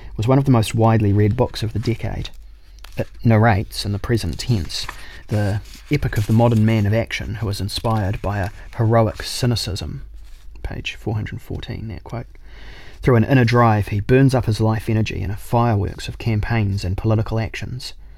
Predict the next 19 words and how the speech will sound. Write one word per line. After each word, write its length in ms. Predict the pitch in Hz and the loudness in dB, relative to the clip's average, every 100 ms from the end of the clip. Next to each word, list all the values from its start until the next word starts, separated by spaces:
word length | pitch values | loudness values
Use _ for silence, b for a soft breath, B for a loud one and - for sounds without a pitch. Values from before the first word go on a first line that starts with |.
| b b b | b b b
Brilliant, 440 | 123 113 82 - - - - - | 4 4 4 -4 -12 -16 -20 -18
sober, 480 | - 123 113 80 - - | -2 4 4 4 -4 -4
imaginative, 760 | 110 113 110 107 101 - - - - | 0 2 2 0 -4 -6 -10 -18 -6
positivistic, 680 | - 117 - 107 120 - - - - | 0 2 2 2 0 -4 -12 -12 -6
power-hungry, 680 | - 110 98 104 90 - - b b b b | 0 2 2 -2 -6 -8 -10 b b b b
swayable, 600 | - - 120 143 170 165 - B B B B | -4 2 4 4 2 -4 -10 B B B B
full 220 | - - | 0 4
of 240 | 123 101 - | 6 4 -4
courage 440 | - 131 104 95 - | 0 2 2 0 -4
and 140 | 110 | -4
calculation, 680 | - 120 - 110 113 - - - - - - - - - - - - | -2 0 2 0 0 -6 -10 -12 -14 -16 -18 -20 -20 -20 -18 -4 4
imbued 480 | 113 107 117 110 | 6 8 8 8
with 180 | 113 110 | 4 -2
the 180 | 107 104 - B B | -2 -4 -4 B B
quote-unquote 540 | - 113 107 - 113 - b b b | 2 4 4 2 -2 -4 b b b
productive 520 | - 117 117 - 107 | 4 6 4 0 -2
lack 240 | 101 117 - | 0 -2 -2
of 140 | 107 | -2
conviction 680 | - 104 104 127 - - | 0 2 4 2 -2 -8